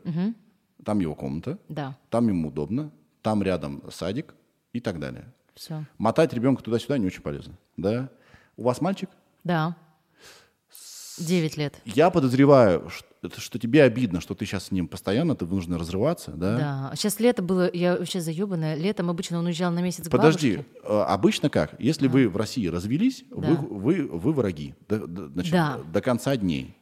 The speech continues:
Speaker 1: И
Speaker 2: Вот щас по звонку Руслана не было слышно, что вы враги. Вообще нормально.
Speaker 1: Мы хорошо общаемся и по
Speaker 2: Это б-,
Speaker 1: работе, и по всему.
Speaker 2: это х-, это очень хорошо, и очень хорошо для вашего сына.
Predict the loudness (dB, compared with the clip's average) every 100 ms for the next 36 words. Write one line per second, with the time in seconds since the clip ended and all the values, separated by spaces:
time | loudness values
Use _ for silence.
0 | _ 0 2 2 2 2 4 6 6 6
1 | 4 4 4 0 0 -2 -2 2 4 4
2 | 2 -2 -6 -8 -6 -6 -2 -2 -2 -4
3 | -4 -4 -2 0 0 -2 -4 -2 0 0
4 | -2 0 0 0 -2 -2 -2 -2 -2 0
5 | 0 -2 -2 -6 -8 -8 -10 -10 -8 -2
6 | 0 2 0 -2 -4 -2 0 -2 -2 -6
7 | -4 -4 -2 -4 -4 -2 -2 -4 -8 -8
8 | -6 -6 -8 -8 -10 -8 -12 -6 -2 -2
9 | -4